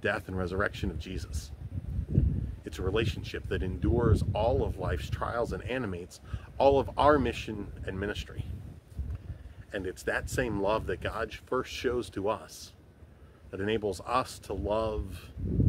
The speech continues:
the people that God has placed in our lives. Not just family, but friends and neighbors, people who God has placed in our lives so that we can share the love that God has first given to us.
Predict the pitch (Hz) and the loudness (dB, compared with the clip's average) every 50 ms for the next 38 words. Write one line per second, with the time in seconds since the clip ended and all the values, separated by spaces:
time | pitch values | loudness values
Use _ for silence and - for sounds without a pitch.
0 | - - - - - - - 110 98 - - - 101 98 101 98 98 - - - | 4 2 0 -2 -2 0 0 0 0 0 0 2 2 4 2 2 2 2 2 2
1 | - - - - - - 101 92 87 85 87 - - - - - - - - - | 2 2 2 2 2 2 0 -2 -2 0 0 0 -2 -4 -4 -6 -6 -4 -2 -2
2 | - - - - - - - - - - - - - - - - - - - - | -2 -2 -4 -6 -6 -6 -8 -8 -2 0 2 2 0 -2 -12 -16 -20 -20 -20 -20
3 | - - - 104 110 - - 107 - - 110 104 101 98 98 92 87 87 - - | -14 -6 -2 -2 -2 0 -2 -4 -2 0 0 0 0 0 -2 -4 -6 -8 -10 -14
4 | - - - - 85 87 - - - 110 110 113 110 101 101 98 - - - - | -18 -18 -14 -10 -10 -10 -6 -2 0 0 0 0 -2 -4 -6 -8 -10 -12 -14 -12
5 | - 87 92 95 101 92 98 90 82 80 - - - - - - - - - - | -8 -6 -4 -2 -2 -2 -2 -4 -4 -6 -10 -14 -16 -16 -18 -18 -18 -18 -18 -20
6 | - - - - - - 123 113 110 98 113 98 98 107 98 107 113 110 101 101 | -20 -20 -20 -16 -10 -4 0 0 2 2 2 2 4 4 4 4 2 2 2 0
7 | 92 - - - - 120 127 - - - 104 98 90 90 98 104 104 98 90 82 | -2 -4 -4 -4 -4 -4 -4 -4 -6 -6 -4 -4 -4 -2 0 0 0 0 -2 -4
8 | 85 85 85 - - - 98 85 85 87 - - - 123 120 - - 117 95 82 | -4 -6 -8 -10 -8 -6 -6 -4 -4 -6 -8 -6 -6 -6 -6 -4 -4 -6 -6 -6
9 | - - - 78 76 - - - - - - - - - - - - - - - | -6 -10 -10 -12 -12 -12 -14 -16 -18 -20 -20 -20 -20 -18 -18 -18 -18 -20 -20 -20
10 | - - 90 95 101 95 95 95 - - 95 95 90 - 92 85 - - - 104 | -12 -6 -2 0 0 0 0 0 0 0 2 2 2 0 -2 -4 -4 -2 -2 -2
11 | 95 - - - - 92 87 - 82 82 - - 80 76 73 - - - - | -2 -2 -4 -8 -6 -6 -4 -4 -4 -4 -4 -4 -6 -6 -8 -12 -14 -16 -16